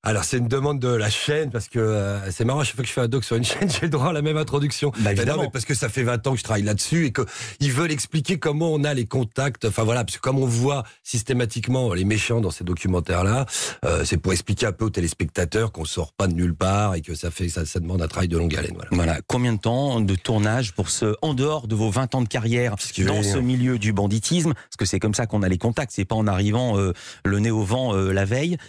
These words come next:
Speaker 1: Mmh.
Speaker 2: Combien de temps de tournage pour ce doc ?
Speaker 1: Quelques, je sais pas, six mois. Mais en fait, oui, comme vous l'avez dit, c'est le bénéfice de vingt ans.
Speaker 2: Non, mais six mois, vous dites ça comme si c'était rien. Il y a des gens qui font des sujets en deux jours, hein.
Speaker 1: Oui, non, non, non, là, heureusement, on a un peu le temps de s'installer, mais il vaut mieux.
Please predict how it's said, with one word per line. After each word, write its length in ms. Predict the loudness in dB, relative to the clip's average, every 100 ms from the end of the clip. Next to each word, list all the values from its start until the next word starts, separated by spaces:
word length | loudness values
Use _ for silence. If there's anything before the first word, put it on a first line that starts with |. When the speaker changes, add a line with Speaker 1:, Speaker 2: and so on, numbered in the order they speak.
| -14
Speaker 1:
Mmh. 60 | -6
Speaker 2:
Combien 240 | -2 0 0
de 60 |
temps 160 | 0 0
de 40 |
tournage 440 | 2 2 2 0 -2 -6 _ -4
pour 100 | 0
ce 80 | 2
doc ? 340 | 0 -2 -10 -4
Speaker 1:
Quelques, 460 | -4 0 0 0
je 60 | -2
sais 60 | -2
pas, 140 | -2
six 160 | 0 2
mois. 400 | 2 0 -2 -4 -2
Mais 180 | 0
en 80 | 0
fait, 220 | -2 -2 0
oui, 120 | -2
comme 140 | -2
vous 80 | -2
l'avez 220 | 0 2
dit, 140 | 0 -2
c'est 140 | -4
le 60 | -2
bénéfice 360 | -2 -2 -2
de 80 | 0
vingt 220 | -2 -4
ans. 40 | -10 -6
Speaker 2:
Non, 60 | -2
mais 100 | 0
six 220 | 0 0
mois, 220 | 2 2
vous 140 | 0 0
dites 180 | 0 0
ça 100 | 0
comme 160 | 0
si 100 | -2
c'était 180 | 0 0
rien. 200 | 2 2
Il 60 | 2
y 20 |
a 40 |
des 120 | 2 0
gens 160 | 0
qui 120 | -2
font 160 | -2 0
des 80 | 0
sujets 260 | 0 0
en 100 | 2
deux 120 | 2 2
jours, 220 | 2 0
hein. 100 | -2 -8 _ _ -4
Speaker 1:
Oui, 120 | 0
non, 160 | 0 0
non, 160 | 0
non, 200 | 0 0
là, 100 | 2
heureusement, 320 | 2 0 2
on 60 | 0
a 40 |
un 40 | 0
peu 120 | -2
le 60 | 0
temps 100 | 0
de 60 |
s'installer, 460 | 0 -2 0 0 0
mais 60 | 0
il 60 |
vaut 100 | 2
mieux. 160 | 2